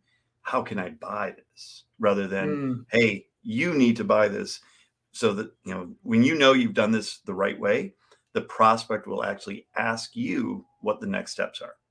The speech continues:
Speaker 1: rather than you having to ask them to make the purchase.
Speaker 2: So why is it so important to use personal stories? My, my first question. And the follow-up question is, where do you start,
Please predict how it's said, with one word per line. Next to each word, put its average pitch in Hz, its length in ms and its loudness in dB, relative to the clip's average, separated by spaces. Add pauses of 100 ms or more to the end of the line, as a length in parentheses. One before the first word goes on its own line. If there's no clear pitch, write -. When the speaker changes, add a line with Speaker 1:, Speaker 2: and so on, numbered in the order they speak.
(340)
Speaker 1:
rather 104 280 4
than 98 200 -4
you 107 220 0
having 98 260 -4
to 95 100 -8
ask - 280 -10
them 98 320 -12 (240)
to - 100 -10
make 87 200 -8
the - 60 -18
purchase. - 520 -18 (560)
Speaker 2:
So 175 500 12
why 160 380 10
is 226 120 12
it 220 100 2
so - 140 2
important 170 840 2 (220)
to 151 120 -2
use 147 300 0
personal 147 420 2
stories? 113 540 -2
My, 113 100 -6 (100)
my 117 120 -8
first - 260 -6
question. 127 460 -2
And 135 80 -6
the 131 40 -4
follow-up 214 340 0
question 131 300 0
is, 117 160 -6
where 170 200 2
do 185 100 -6
you 156 140 -6
start, - 880 0